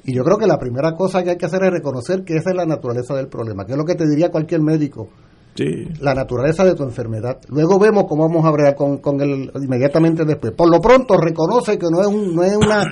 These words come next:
Speaker 1: <clears throat> que no es una fiebre boba, sino que tienes un serio problema de una infección en el, en, en, en los riñones, ponle tú. Por lo tanto, no se trata de tomar Tylenol, se trata de algo más serio, ¿verdad? Ya por ahí empezamos a reconocer la real naturaleza del problema.
Speaker 2: Ese examen no se ha hecho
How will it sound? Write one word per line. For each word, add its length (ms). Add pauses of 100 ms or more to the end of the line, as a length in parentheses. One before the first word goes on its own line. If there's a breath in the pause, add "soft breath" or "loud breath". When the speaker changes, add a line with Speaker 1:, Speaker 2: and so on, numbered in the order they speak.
(120)
Speaker 1:
<clears throat> 160
que 100
no 120
es 100
una 420
fiebre 400
boba, 400
sino 220
que 100
tienes 220
un 100
serio 240
problema 300
de 80
una 100
infección 540
en 100
el, 140 (340 loud breath)
en, 260
en, 100
en 120
los 140
riñones, 480
ponle 240
tú. 200 (280 loud breath)
Por 100
lo 100
tanto, 300
no 80
se 140
trata 340
de 200
tomar 300
Tylenol, 520 (540 soft breath)
se 120
trata 300
de 60
algo 200
más 160
serio, 360
¿verdad? 300 (120)
Ya 160
por 140
ahí 160
empezamos 520
a 40
reconocer 500
la 140
real 180
naturaleza 480
del 160
problema. 260
Speaker 2:
Ese 140
examen 460
no 120
se 140
ha 80
hecho 160